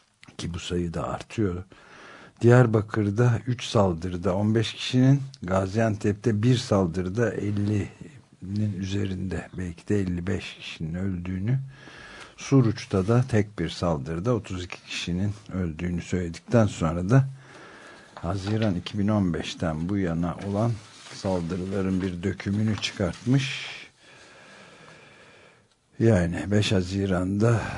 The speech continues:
Diyarbakır'da iki ölü, Suruç'ta yirmi Haziran'da otuz iki ölü, işid. Birincisi bilinmeyen,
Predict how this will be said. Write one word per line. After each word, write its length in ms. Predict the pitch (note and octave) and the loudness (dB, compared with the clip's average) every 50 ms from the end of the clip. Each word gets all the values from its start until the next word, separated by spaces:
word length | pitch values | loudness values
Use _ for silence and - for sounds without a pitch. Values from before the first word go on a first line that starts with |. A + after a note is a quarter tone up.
| - - - | -8 -2 2
Diyarbakır'da 1040 | G#2 G2 F#2 G2+ G2 F2 F2+ F#2 - - - - E2 D2 D#2 E2+ G2+ G#2+ A2 G#2+ G2 - - - - - - - - - - | 2 4 4 2 0 -2 -4 -6 -8 -8 -10 -8 -8 -8 -6 0 2 2 2 2 0 -4 -8 -12 -14 -14 -16 -16 -18 -16 -14
iki 460 | E2+ E2+ - - - F#2+ D#2+ - - - | -14 -12 -10 -8 -6 -6 -4 -6 -6 -8
ölü, 560 | D#2 D#2 D#2+ F#2+ A2 A#2 A2+ G#2+ G2+ F#2+ F2+ D2+ - - - | -8 -4 0 2 4 4 4 4 2 0 -2 -6 -10 -14 -18
Suruç'ta 800 | - - - - - - B2 A2 A2 G#2 - - - - F#2 F2+ | -18 -18 -16 -6 2 4 4 4 4 0 -2 -6 -4 -2 0 0
yirmi 400 | F#2 F#2 F#2 F#2+ F#2+ G2+ G#2 G2 | 0 0 0 0 2 2 2 2
Haziran'da 920 | F#2+ F#2 E2+ F2 F#2 F#2 F#2+ F2+ E2+ E2+ E2+ E2 E2 E2+ E2+ F2 D#2+ D2+ - - - - - - - - - | 2 0 -2 -2 -2 0 0 0 0 -2 -2 -2 -2 -2 -2 -4 -6 -6 -10 -12 -16 -18 -20 -20 -20 -18 -18
otuz 300 | F2+ F2 - G2+ F#2+ F#2 | -16 -12 -8 -8 -8 -8
iki 200 | F2+ - - A2 | -6 0 2 2
ölü, 420 | G2 F2 E2+ E2 G#2 A2+ A2+ G2+ F2 - - - - - _ _ _ _ _ _ _ _ _ - - | 4 4 2 2 4 4 4 2 0 -4 -12 -18 -20 -20 _ _ _ _ _ _ _ _ _ -4 -2
işid. 420 | G2+ - - - F#2+ G2+ G#2 G#2 - - - - - _ _ - - - - - - - - | -2 -2 -2 -4 -2 -4 -4 -4 -8 -14 -16 -20 -20 _ _ -20 -20 -18 -18 -20 -16 -12 -6
Birincisi 720 | F#2+ F#2+ G#2+ G#2+ G#2+ G#2+ G2+ F#2+ G2 - - D3+ C3+ A#2 | 0 4 4 6 6 6 4 4 2 2 2 2 4 6
bilinmeyen, 680 | A#2 A2 A2+ G#2+ F#2+ F#2 F2+ F2 F2 F2 F#2+ A#2 C#3 | 6 6 6 4 4 2 0 -2 0 0 2 2 0